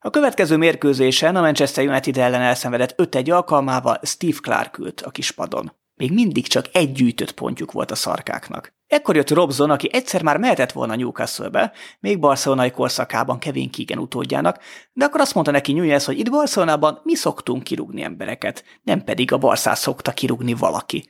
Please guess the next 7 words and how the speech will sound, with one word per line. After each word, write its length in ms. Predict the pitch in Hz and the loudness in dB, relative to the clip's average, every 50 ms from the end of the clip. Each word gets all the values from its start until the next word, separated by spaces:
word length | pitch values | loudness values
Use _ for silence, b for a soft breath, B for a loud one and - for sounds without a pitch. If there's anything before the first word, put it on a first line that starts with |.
| b b | b b
úgyhogy 380 | b - 330 - 330 311 - - | b 0 0 2 2 -2 -2 -2
nem 180 | - 160 117 101 | 0 0 0 0
engedték 540 | 98 113 - 113 101 - - - 123 - - | 0 -2 -2 -4 -4 -4 -4 -4 -2 0 2
el 120 | 120 123 | 2 2
Newcastle-be 600 | 131 131 123 117 - 107 - - 117 110 110 107 | 2 2 0 0 -2 -2 -2 -2 -2 0 2 2
az 120 | 117 - | 0 0
angolt. 500 | 117 107 110 110 101 95 - - - - | -2 -4 -4 -4 -4 -2 -2 -4 -4 -10